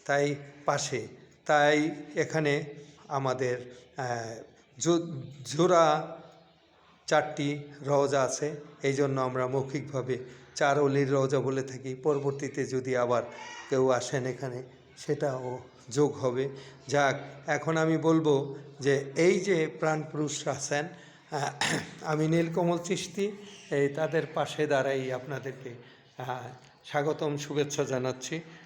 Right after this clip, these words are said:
আমি নীলকমল চিশতি। আহ, দেখুন,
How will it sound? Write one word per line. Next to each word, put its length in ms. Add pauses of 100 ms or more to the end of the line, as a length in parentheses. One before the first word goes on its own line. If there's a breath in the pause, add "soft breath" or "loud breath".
আমি 220
নীলকমল 600
চিশতি। 420 (640 loud breath)
আহ, 360
দেখুন, 440